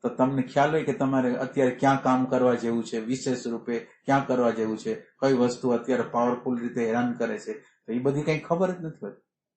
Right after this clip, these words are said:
તો હવે તમે કામ શેના ઉપર કરતા હો? કામ તો ક્યાંક કરવું પડે. તો કામ ક્યાં કરતા હો?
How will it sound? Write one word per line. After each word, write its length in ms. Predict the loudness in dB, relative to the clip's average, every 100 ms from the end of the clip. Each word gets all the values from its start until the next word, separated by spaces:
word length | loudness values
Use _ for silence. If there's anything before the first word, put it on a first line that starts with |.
| _ _ _
તો 60 | -2
હવે 140 | 0
તમે 260 | 0 0 -2 -4 -14 2
કામ 240 | 4 4
શેના 280 | 4 2 2
ઉપર 240 | 2 0 -2
કરતા 340 | -2 -2 -4
હો? 100 | -6 -10 _ _ _ _ _ _ _ _
કામ 180 | -4 -4
તો 120 | -4
ક્યાંક 300 | -4 -4 -2
કરવું 240 | -2 -2 -6
પડે. 140 | -14 _ _ _ _ _ _ _ _ _ _ _ _ _ _ _ _ _ _ _ _ _ _ _ -14
તો 60 |
કામ 280 | 0 2 2
ક્યાં 240 | -2 -6
કરતા 280 | -6 -6
હો? 60 | -8